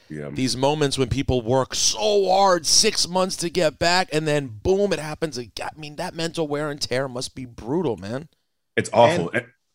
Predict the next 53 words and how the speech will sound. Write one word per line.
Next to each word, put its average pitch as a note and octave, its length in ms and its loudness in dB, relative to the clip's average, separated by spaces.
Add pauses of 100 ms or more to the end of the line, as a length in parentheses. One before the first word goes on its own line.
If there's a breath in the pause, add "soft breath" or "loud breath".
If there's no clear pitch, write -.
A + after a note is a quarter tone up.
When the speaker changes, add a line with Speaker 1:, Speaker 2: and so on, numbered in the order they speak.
(640)
Speaker 3:
no, D#3 100 2
I - 20 6
was D3+ 80 4
gonna D#3+ 160 0
say, E3+ 200 0
too, - 260 -8
you D3+ 120 -8
just D3+ 240 -4
talked - 220 -4
about, C3 240 -2
like, A#2+ 240 -6
the A#2 80 -6
forty D3 400 2
hours C#3+ 320 4
of A#2+ 120 -2
football C3+ 440 -4
activity, C#3 460 -2
like, A#2 340 -4
just - 280 -6
not C#3+ 240 2
having C#3 340 0
your B2 160 -2
boys C3+ 360 0
around B2 360 2
for - 100 -12
that B2+ 200 0
amount B2+ 160 -6
of A#2+ 60 -12
time, B2 280 -4
too. F3+ 220 -14
You C3+ 160 -14
must C3+ 200 -12
feel B2+ 160 -8
so B2 240 -10
isolated. A2+ 540 -12 (360)
Speaker 1:
That's A2+ 200 2
the A#2+ 60 -2
thing, A#2 260 2
too, D#3+ 240 6
man. A2 320 4
People C3 200 -2
don't A#2+ 140 0
talk, C3 140 -2 (260)
like, A2+ 280 4
the A2+ 100 6
locker B2+ 420 2
room B2 220 6
is, G2+ 120 -2
I G#2 120 0
think, G#2+ 240 -4
what G2+ 140 2
I G2 100 2
missed A2 600 2